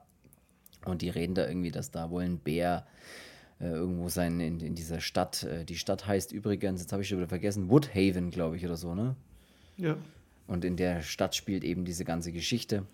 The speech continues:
Speaker 1: Und dann kommt er auf dem Revier natürlich an, irgendwann mal, ne, auch viel zu spät. Und, äh, dort wird er dann zu seinem, zu so einem Typen geschickt, zu, zu, äh,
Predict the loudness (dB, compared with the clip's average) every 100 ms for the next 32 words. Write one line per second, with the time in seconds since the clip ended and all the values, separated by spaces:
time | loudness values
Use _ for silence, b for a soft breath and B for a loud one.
0 | -18 -20 _ _ _ _ -8 -2 2 6
1 | 10 12 12 12 8 8 8 8 8 6
2 | 2 4 4 4 -2 B B B B 8
3 | 10 12 12 12 12 10 10 12 10 8
4 | 6 6 6 0 4 8 8 6 2 2
5 | -2 -4 -2 0 2 2 6 8 8 6
6 | 4 4 6 6 4 2 2 4 4 6
7 | 6 6 4 4 2 2 4 6 4 2
8 | 2 2 4 2 2 0